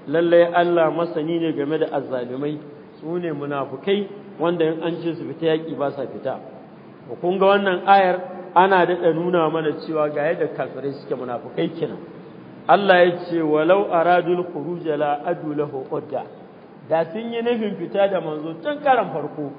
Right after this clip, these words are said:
yadda kowa ya ta tanaji na shiri, domin yaƙin Tabuka ba, ba ɓoye shi ake ba, an sanar za a je, kowa ya shiri. Aka ɗau kwanaki ana ta shiri, su ma da za su je, ai da sun shirya.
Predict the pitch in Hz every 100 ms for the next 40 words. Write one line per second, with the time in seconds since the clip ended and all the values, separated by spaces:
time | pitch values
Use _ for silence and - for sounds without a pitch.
0 | - - - 185 226 202 196 220 220 220
1 | 214 220 220 208 160 175 185 151 - 175
2 | 151 - - - 123 156 214 220 214 202
3 | 180 156 180 175 226 - 170 180 175 -
4 | - - - 160 185 226 226 190 185 175
5 | - 131 107 - - 202 208 208 208 196
6 | 196 202 202 156 151 147 - 196 196 180
7 | 156 - 175 110 - - - - - 175
8 | 208 202 202 196 202 175 160 - 190 196
9 | 175 156 165 185 170 165 202 214 220 214
10 | 185 208 170 202 220 185 147 143 147 143